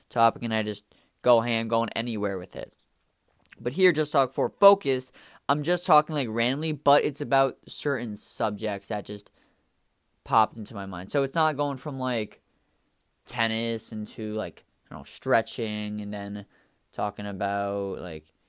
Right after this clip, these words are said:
making food in the kitchen, and then how doors are made, or something like that.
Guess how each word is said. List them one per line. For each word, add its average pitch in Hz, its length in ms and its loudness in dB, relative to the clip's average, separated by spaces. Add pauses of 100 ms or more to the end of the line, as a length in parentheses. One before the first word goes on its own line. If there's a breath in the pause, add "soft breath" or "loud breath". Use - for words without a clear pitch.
(440)
making 107 320 -4
food 117 300 -2
in 101 80 -4
the 87 80 -10
kitchen, 104 1300 -6 (580)
and - 140 -16
then 80 580 -10 (140)
how 98 320 -6 (120)
doors 101 400 0
are 101 160 -4
made, 98 520 -8
or - 300 -16
something - 360 -18
like 95 140 -16
that. 98 240 -16